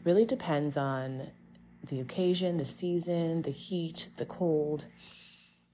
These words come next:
But there's always that one fragrance that appeals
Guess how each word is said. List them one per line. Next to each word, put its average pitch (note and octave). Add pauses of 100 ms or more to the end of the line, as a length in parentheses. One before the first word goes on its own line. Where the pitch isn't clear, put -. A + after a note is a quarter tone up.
(280)
But F3
there's E3
always F3
that D3
one C#3+
fragrance C3+
that C3+
appeals C3+